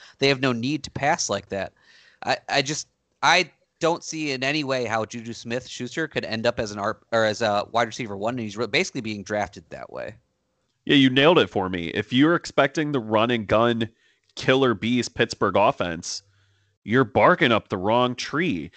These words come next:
Speaker 2: And I think you're right. Like, Juju is a guy who, to me,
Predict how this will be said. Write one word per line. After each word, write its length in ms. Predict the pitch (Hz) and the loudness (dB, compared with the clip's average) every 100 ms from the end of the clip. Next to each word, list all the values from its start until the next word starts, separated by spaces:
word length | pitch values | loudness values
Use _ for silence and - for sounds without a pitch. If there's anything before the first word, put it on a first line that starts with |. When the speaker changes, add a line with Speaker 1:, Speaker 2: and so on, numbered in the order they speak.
| - - | -20 -6
Speaker 2:
And 120 | 123 131 | 2 2
I 80 | |
think 240 | 135 170 180 | 2 0 2
you're 120 | 185 | 0
right. 300 | 104 120 143 | 4 6 6
Like, 220 | 92 95 | 2 0
Juju 500 | - 135 156 196 208 | 0 0 2 2 2
is 140 | 170 147 | 2 2
a 80 | |
guy 420 | 101 95 107 123 135 | 0 2 4 4 2
who, 280 | - 120 | 0 -4
to 200 | 110 - | -4 -6
me, 640 | 110 139 151 107 87 - | 0 2 2 0 -4 -10